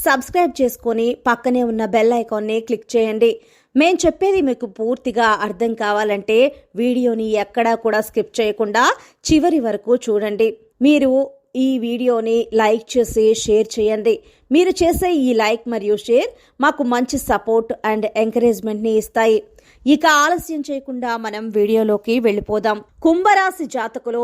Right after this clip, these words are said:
సూర్యగ్రహణంలోపు నల్ల ఆవాలతో ఇలా చేయండి. లక్షల్లో అప్పు ఉన్నా తీరిపోవడం గ్యారంటీ. ఇది పరిహార శాస్త్రంలో చెప్పబడిన తాంత్రిక పరిహారం. తప్పక ఇలా సూర్యగ్రహణంలోపు పాటిస్తే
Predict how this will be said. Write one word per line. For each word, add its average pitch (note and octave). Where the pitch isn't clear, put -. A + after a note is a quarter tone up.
సూర్యగ్రహణంలోపు A3+
నల్ల D4
ఆవాలతో A#3
ఇలా G#3+
చేయండి. A3+
లక్షల్లో A3+
అప్పు A3+
ఉన్నా A3
తీరిపోవడం A3+
గ్యారంటీ. A3
ఇది D#4
పరిహార C#4+
శాస్త్రంలో C4
చెప్పబడిన A#3
తాంత్రిక A3+
పరిహారం. A3
తప్పక C#4
ఇలా A3+
సూర్యగ్రహణంలోపు A3+
పాటిస్తే A3